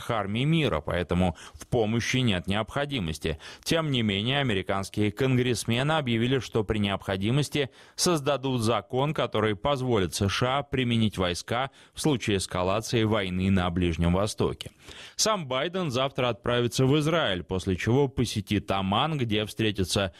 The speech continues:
с лидерами Палестины, Египта и Иордании. В Тель-Авиве президент С Ш А планирует продемонстрировать непоколебимую поддержку Израиля. Между тем,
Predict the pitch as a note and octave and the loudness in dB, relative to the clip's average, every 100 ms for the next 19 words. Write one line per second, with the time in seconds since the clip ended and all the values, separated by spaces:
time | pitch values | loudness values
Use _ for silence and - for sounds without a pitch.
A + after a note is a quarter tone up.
0 | - - E3+ E3+ C3 A2 G#2+ - C#3+ C#3+ | -16 -4 -2 0 0 2 0 0 2 0
1 | - - D3+ D#3 C3 G2+ A#2+ C3+ - B2+ | -2 0 2 2 0 -2 -4 -4 -2 -2
2 | B2 A#2+ - C#3 C#3 D3+ D3 G#2+ E2 D#2 | 0 0 0 0 0 -2 -2 -2 -2 -4
3 | E2 - C3+ A2+ G2 A2+ D#3 D3+ A2+ G2 | -4 -2 0 0 0 0 2 2 2 2
4 | F#2+ F#2 - F#2+ B2+ C#3 C#3+ A#2+ A#2+ B2 | 2 0 0 0 0 0 -2 -2 2 2
5 | A#2 - - - F3 F3+ D3 C3 A#2+ A2 | 0 -6 -20 -4 0 2 0 0 0 -2
6 | B2+ C#3 C#3 C#3+ - C#3+ D3 C#3 C3 - | 0 2 2 0 0 0 2 0 -2 0
7 | B2+ A2 A#2+ C#3+ C#3 B2 - B2 A2 A#2 | 0 2 2 2 2 0 -2 -2 -2 0
8 | G#2 - C3+ C#3 C3+ A#2 D#2 B1 B1 F#2 | 0 -2 0 0 2 0 -2 -4 0 0
9 | F2 F2 E2+ B2 | 2 0 0 -2